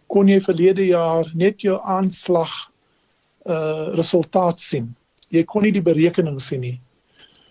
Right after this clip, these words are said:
Jy kon addisionele inligting vir ons indien met die addisionele, uh,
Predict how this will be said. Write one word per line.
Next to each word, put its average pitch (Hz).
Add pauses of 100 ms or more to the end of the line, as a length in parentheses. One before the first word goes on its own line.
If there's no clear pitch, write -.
(220)
Jy 175
kon 208 (340)
addisionele 180 (480)
inligting 196
vir 175
ons 165 (120)
indien 226 (160)
met 170 (300)
die 156 (320)
addisionele, 165 (500)
uh, 147